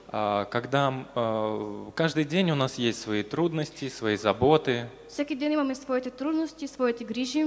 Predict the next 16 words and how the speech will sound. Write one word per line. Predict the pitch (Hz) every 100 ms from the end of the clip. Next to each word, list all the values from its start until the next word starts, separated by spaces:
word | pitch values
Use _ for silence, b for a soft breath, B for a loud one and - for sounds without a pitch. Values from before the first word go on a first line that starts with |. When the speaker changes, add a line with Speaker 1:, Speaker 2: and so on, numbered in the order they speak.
| 302 285 B -
Speaker 1:
Вопросы, | 113 117 147 143
которые | - 110 117 110
нужно | 113 107 110
решать. | 104 - 92 -
Speaker 2:
Въпроси, | 247 254 277 285
които | - 277
трябва | 240 233 233
да | 208
решим. | 202 - 202 208 B B
Speaker 1:
И | 113
у |
нас | 123 135 -
есть | 127 -
ресурс. | 123 117 - 85 - - B B -
Speaker 2:
Имаме | 320 349 262
ресурси. | 233 233 220 -